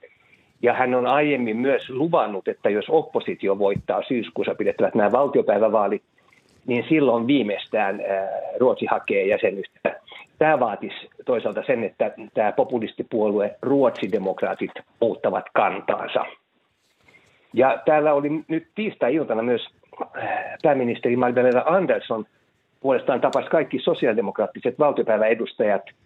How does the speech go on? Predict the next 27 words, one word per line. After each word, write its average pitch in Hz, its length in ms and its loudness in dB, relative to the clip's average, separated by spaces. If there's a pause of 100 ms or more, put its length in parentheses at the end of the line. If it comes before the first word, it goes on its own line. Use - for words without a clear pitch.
(640)
Heitä 120 160 -2
on 113 60 0
sata 117 200 2
kappaletta, 101 600 -2 (240)
ja 113 260 2 (120)
aiheena 120 380 2
oli 131 260 2
juuri 123 240 0
tämä 107 200 -2
nato-kysymys. 104 800 -4 (480)
Tämä 156 100 2
oli 135 140 -2
tosi 143 180 -2
semmoinen 113 340 -4
salainen, 107 500 0 (400)
eh, - 120 -6 (240)
tapaaminen 113 480 0
siinä 131 160 2
mielessä, 110 460 -2
että 117 300 0
sieltä 123 340 2
ei 117 160 0
ole 117 180 0
tihkunut 113 460 0
oikeastaan 117 460 -2
mitään 117 460 -2
tietoja. 104 500 2